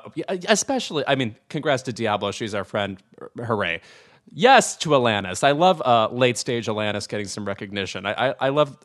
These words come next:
her albums after Jagged Little Pill almost as much as I love Jagged Little Pill. So I'm, I'm excited for this recognition. And by the way, the best book of a musical, Tony, that to me is one of the most interesting categories because aside from the fact it's three jukebox musicals, which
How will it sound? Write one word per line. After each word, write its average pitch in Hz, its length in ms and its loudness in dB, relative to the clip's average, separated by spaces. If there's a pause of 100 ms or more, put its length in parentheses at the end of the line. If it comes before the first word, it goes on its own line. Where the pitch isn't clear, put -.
(300)
her 135 200 0
albums 117 380 0
after 107 540 -2
Jagged 104 300 -6
Little 101 160 -4
Pill 107 360 -4
almost 131 300 -2
as 156 80 -4
much 143 160 -4
as 131 80 -6
I 127 60 0
love 117 180 0
Jagged 98 240 -6
Little 98 220 -8
Pill. 95 240 -10
So 98 240 -6
I'm, 98 280 -10 (120)
I'm 98 120 -10
excited 98 380 -8
for - 80 -14
this 98 160 -12
recognition. 104 500 -8
And 123 120 -4
by 151 160 4
the 196 80 0
way, 135 260 2 (300)
the 123 80 4
best 123 320 0 (180)
book 123 200 0
of 110 120 0
a 101 60 -2
musical, 98 420 -6
Tony, 156 380 -4
that 156 320 2
to 147 100 -2
me 131 160 0
is 120 100 -2
one 127 140 -2
of 123 60 -2
the 117 80 -2
most 117 200 -2
interesting 117 400 -6
categories 104 600 -4
because 98 440 -6 (680)
aside 143 300 2
from 165 100 -4
the 131 60 -6
fact 147 160 -4
it's 147 120 -4
three 170 220 0
jukebox 120 540 0
musicals, 101 520 -8
which - 280 -6